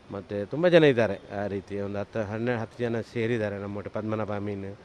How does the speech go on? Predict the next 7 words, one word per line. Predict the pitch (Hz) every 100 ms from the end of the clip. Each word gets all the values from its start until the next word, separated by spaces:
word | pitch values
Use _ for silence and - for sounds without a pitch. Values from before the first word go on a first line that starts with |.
| - - - - -
ಇವರೆಲ್ಲ | 110 113 123 151
ಸೇರಿ | - 131 127 175
ನಾವು | 143 107 104 104 - - - - - -
ಒಂದು | 127 123 117 120 - - -
ನಮ್ಮ | 127 127 123
ದಕ್ಷಿಣ | 127 - 147
ಕನ್ನಡದ | 135 127 120 117 120